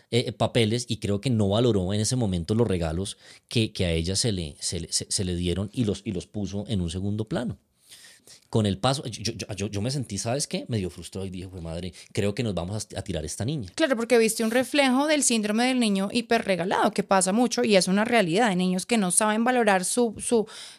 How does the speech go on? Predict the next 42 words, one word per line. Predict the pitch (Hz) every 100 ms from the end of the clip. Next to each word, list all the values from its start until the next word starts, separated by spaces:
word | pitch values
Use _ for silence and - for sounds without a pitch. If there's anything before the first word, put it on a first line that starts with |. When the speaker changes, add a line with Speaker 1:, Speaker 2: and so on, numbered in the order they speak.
| - - 101 - - -
Speaker 2:
conscientemente | 240 220 240 214 233 247 262 262 262 -
lo, | - 247 247 -
lo | 233 233 220
poquito | 214 233 233 240
o |
lo | 269
mucho | 247 233 -
que | 254
tienen | 247 220 208 226
por, | 247 240
por, | - 220
por, | 247 233
por | 240
las | 233 214 196
ganas | 208 202 202
de | 240
abrir, | 226 226 226
de | 233
abrir, | 240 233
de | 233
abrir | 233 226
y | 233
de | 233
estar | 233 202
recibiendo | 180 226 208 165
tanto | - 208 214
que | 226
no |
logran | 180 180 202
ni | 220
siquiera | 233 185 -
como, | 220 214 - _ -
uy, | 247
como | - 190
entender. | 170 165 170 226 - -
Speaker 1:
Exacto, | - 123 -
la | 95
siguiente | - 90 113 156
Navidad | 156 113 101
lo | 127
que | 110
hicimos, | 92 104 80 71 -